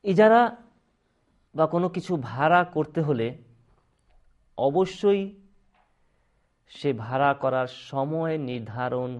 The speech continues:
করতে হবে। অর্থাৎ কয় ঘন্টার জন্য ভাড়া, কত দিনের জন্য ভাড়া, কয় মাস বা কয় বছরের জন্য ভাড়া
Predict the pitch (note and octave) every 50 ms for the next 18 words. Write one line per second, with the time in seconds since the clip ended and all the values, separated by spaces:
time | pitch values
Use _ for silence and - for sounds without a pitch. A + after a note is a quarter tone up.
0 | B2 - - A2+ G#2+ - A2 G2 F2 E2 E2 F2 - _ _ _ _ _ _ _
1 | _ _ _ _ _ _ _ _ - C3+ C#3+ - F#3 G3 G3 G3 - - - _
2 | _ _ _ _ _ _ _ _ _ _ _ _ - C3 B2 B2 - A2+ B2+ C3+
3 | D3+ D#3 D#3+ D#3 D#3 D3+ D3+ D3+ D3 C3+ C#3 C3 C3+ C3 C3+ C#3 - _ _ _
4 | _ _ _ _ _ _ _ _ _ _ _ _ _ _ _ _ - - B2+ -
5 | B2 B2 A#2 B2 D3+ F3 F#3+ F#3+ E3+ D#3 E3+ D#3+ D3+ D3 C3+ C#3 C3+ C3+ C3 C3
6 | - - B2+ A#2+ B2+ B2+ C3 C3 C3+ C3+ - - - B2 A#2+ - - B2 A#2+ A#2
7 | A#2+ - F#3+ F#3+ - F#3 D3+ D3 A#2 A#2+ A2 G#2+ F#2+ G2+ F#2+ G2 F2+